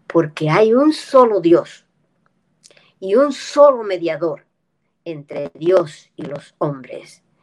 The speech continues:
Jesucristo hombre", en Primera de Timoteo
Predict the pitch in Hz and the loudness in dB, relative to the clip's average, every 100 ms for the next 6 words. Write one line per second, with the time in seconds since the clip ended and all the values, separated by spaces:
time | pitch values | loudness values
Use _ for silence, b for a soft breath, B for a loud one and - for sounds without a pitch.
0 | _ _ _ 208 - 214 - 277 330 - | _ _ _ -4 -4 -6 0 4 4 2
1 | - 262 262 _ _ 202 175 151 147 - | -4 -2 -2 _ _ 0 0 -4 -10 -10
2 | - _ _ _ _ _ _ _ _ _ | -20 _ _ _ _ _ _ _ _ _
3 | 185 170 170 160 175 180 175 170 151 147 | -6 -4 -4 -2 -2 -2 -4 -6 -10 -12
4 | 147 202 208 220 | -6 -4 -2 -6